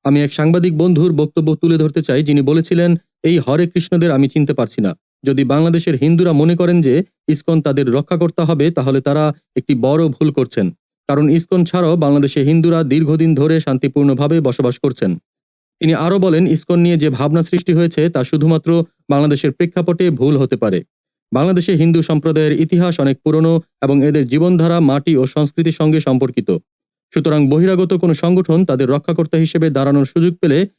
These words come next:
তা দেশের ঐতিহ্য এবং সমাজের পরিপন্থী হতে পারে।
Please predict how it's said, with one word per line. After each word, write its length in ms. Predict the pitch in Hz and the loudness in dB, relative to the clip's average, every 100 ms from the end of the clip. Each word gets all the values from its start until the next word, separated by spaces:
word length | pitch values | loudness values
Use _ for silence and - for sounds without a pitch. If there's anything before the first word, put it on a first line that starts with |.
| _ | _
তা 100 | 131 | -4
দেশের 340 | 120 143 170 151 | -2 -2 0 0
ঐতিহ্য 440 | 156 160 160 170 | 0 0 -2 0
এবং 280 | 170 131 131 | 0 0 -2
সমাজের 380 | 143 147 151 151 | 0 -2 0 -2
পরিপন্থী 540 | 139 139 151 147 165 | -2 -2 0 0 0
হতে 220 | 131 127 | -2 -2
পারে। 240 | 113 98 | -2 -2